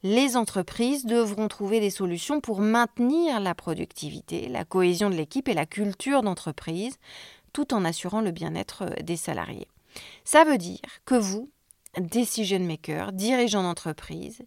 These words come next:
décisionnaire, vous allez devoir investir dans des technologies de collaboration à distance de plus en plus pointues,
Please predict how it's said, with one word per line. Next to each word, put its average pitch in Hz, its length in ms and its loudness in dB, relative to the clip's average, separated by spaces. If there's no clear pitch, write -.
décisionnaire, 190 1040 0
vous 311 440 6
allez 240 320 4
devoir 185 720 -2
investir - 880 4
dans 269 380 6
des 247 160 0
technologies 180 640 0
de - 60 -20
collaboration 160 720 0
à 185 60 -2
distance 208 440 -4
de 202 80 -4
plus 165 240 -6
en 156 80 -4
plus 214 220 -6
pointues, - 640 -4